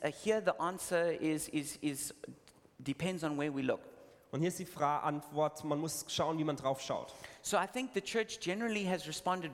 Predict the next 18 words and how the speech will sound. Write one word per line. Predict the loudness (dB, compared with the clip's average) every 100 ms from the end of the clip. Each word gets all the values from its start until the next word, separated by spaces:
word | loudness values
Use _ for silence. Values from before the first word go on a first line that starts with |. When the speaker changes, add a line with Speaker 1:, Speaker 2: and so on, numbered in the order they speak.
| 0
Speaker 1:
really | 0 2
well, | 4 4 4
both | 2 0 0
within | -4 -2 -2
Ukraine | 0 -2 -2 0 0 0
and | -2
in | 0 0
the | 2
West. | 2 0 -4 -12 -16 -12
Speaker 2:
Also | -10 -8
ich | 2
glaub, | 2 2
die | 0
Gemeinde | 0 0 0 -2
hat | -4 -2
wirklich | -2 -2 -2 -2
gut | -2 2
reagiert. | 0 0 0 0 0 -6